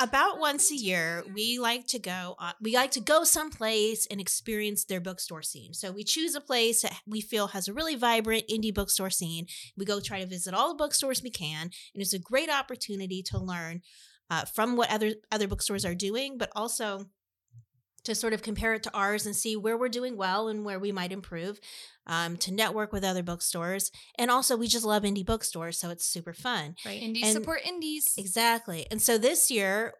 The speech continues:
Speaker 1: we went to New York City.
Speaker 3: And the reason we went there is for many reasons. I would say the number one reason was to visit my sister, Lindsay, who lives in Brooklyn.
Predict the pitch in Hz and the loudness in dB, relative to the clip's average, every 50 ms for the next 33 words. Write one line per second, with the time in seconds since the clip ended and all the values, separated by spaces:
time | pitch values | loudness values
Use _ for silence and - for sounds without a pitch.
0 | _ - 202 220 226 226 247 240 214 202 185 190 202 202 - _ _ _ _ - | _ -10 -6 -4 -2 -2 -2 -2 -2 -2 -2 -2 -2 -6 -10 _ _ _ _ -2
1 | - - 233 233 214 175 165 165 185 202 214 208 - - 339 330 339 330 302 240 | -2 -2 -2 -4 -4 -4 -4 -4 -4 -4 -4 -2 -2 0 2 4 4 6 6 6
2 | 190 160 135 156 - _ - - - - _ - 240 254 254 247 269 302 359 427 | 4 4 0 -6 -8 _ -10 -8 -8 -12 _ -4 2 2 2 4 4 4 4 6
3 | 415 392 330 311 285 269 262 262 254 247 247 233 214 214 208 208 - 233 226 220 | 4 4 4 4 4 6 6 6 6 6 4 4 6 6 4 2 2 2 4 4
4 | - - 226 220 220 214 208 208 202 208 - - 226 240 254 254 226 190 175 170 | 4 4 4 6 8 8 8 8 6 2 -2 -4 0 0 4 4 4 2 2 -4
5 | 175 180 165 - - - - - - - - 185 - _ 240 254 277 311 330 240 | -4 -6 -6 -6 -8 -12 -2 2 2 2 2 0 2 _ 8 8 8 8 8 6
6 | - 262 220 214 214 208 208 202 196 196 190 185 190 185 185 190 185 190 185 175 | 6 4 4 4 4 2 2 2 2 2 2 2 0 0 0 2 2 2 0 0
7 | 175 180 180 180 175 - 190 175 185 180 185 185 180 - 180 180 175 - - 190 | -2 -2 -2 0 0 0 -2 -4 -4 0 0 0 0 0 -2 0 2 2 2 2
8 | 180 - 180 175 175 185 214 220 214 190 180 190 175 180 180 170 - 196 180 180 | 2 0 0 -4 -2 2 2 2 2 2 -2 -2 -2 -6 -8 -4 -4 -2 -2 -2
9 | 170 165 180 170 - 208 220 214 - - 180 175 - - 208 208 | -2 -4 -6 -4 2 2 2 2 2 -2 -2 -2 -2 -4 -6 -10